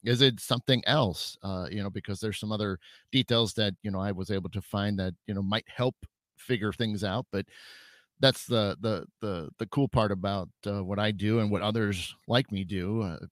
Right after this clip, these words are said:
you know, is getting to the bottom of things and helping them out moving forward. So, but what I'm, what the whole point I'm getting at is, is preparation.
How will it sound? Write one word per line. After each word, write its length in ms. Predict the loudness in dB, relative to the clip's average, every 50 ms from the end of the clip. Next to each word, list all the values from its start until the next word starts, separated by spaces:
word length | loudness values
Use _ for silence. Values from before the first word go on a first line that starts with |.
| _ -8
you 100 | -6 -4
know, 160 | -2 -2 -2
is 380 | -2 -4 -6 -10 -14 -16 -16 -18 -20 _ _ _ _ _ _ _ _ _ _ _ _ _ _ _ _ _ _ _ _ _
getting 240 | 0 2 2 4 4
to 80 | 4 2
the 60 | 4
bottom 260 | 4 4 4 2 2
of 40 | 0
things 240 | 0 0 0 0 0
and 100 | 0 2
helping 320 | 2 0 0 0 0 0
them 160 | 2 2 2
out 180 | 0 0 0 -2
moving 280 | -4 -6 -6 -6 -8 -8
forward. 400 | -6 -6 -6 -4 -4 -6 -8 -10
So, 260 | -8 -6 -6 -6 -6 -10 _ _ _ _ _ _ _ _ _ _ _ _ _ -14 -14 -6 0 4
but 160 | 4 4 4 0 -8 -18 -20 -20 -20 -20 -20 -20 _ _ _ _ _ _ _ _ _ _ _ -8
what 300 | 0 4 6 6 6 6 2 -2 2
I'm, 300 | 2 4 4 2 -2 -4 -2
what 180 | 2 4 4 4 _
the 100 | 6 6
whole 120 | 6 6 6
point 260 | 6 6 6 6 6
I'm 80 | 6 6
getting 260 | 6 4 4 6 6
at 140 | 4 4 4
is, 200 | 2 2 0 -2 -4
is 140 | -4 -4
preparation. 840 | -4 -2 0 0 0 2 2 4 4 4 4 2 0 -2 -6 -8 -10